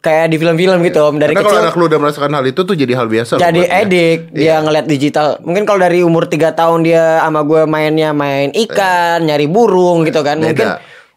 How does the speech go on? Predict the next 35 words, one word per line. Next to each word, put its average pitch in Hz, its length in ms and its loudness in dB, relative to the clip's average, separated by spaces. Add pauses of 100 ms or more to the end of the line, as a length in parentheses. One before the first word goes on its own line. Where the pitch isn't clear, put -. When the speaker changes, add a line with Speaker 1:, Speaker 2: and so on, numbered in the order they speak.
Speaker 1:
udah 165 160 0
jadi 165 160 2
habitnya 160 320 -2
Speaker 2:
Iya. 135 80 -2
Speaker 1:
mungkin. 107 240 -4 (400)
Speaker 2:
Karena 120 160 -8
kalau 135 160 -2
nggak, 156 160 -2
anak 135 160 -4
lu 180 160 -2
akan 151 160 -4
mengatakan 123 320 -4
lu 151 80 -4
aneh. 135 320 -8 (240)
Emang 120 160 -8
udah 127 160 -4
bener, 240 240 -4
Pak, 117 240 -6
harusnya 113 160 -6
divaksin. 160 480 -10 (2000)
Speaker 1:
Gila, 170 320 2
ini 196 160 0
kayak 190 160 -2
film 175 240 2
banget 175 320 2
nih, 202 80 -2
gue 185 80 0
bikin 180 160 -2
film 156 240 -2
juga 202 160 2
ya 185 160 0
tentang 160 160 -2
corona 160 400 -2
nih, 175 160 -2
gila. 131 320 0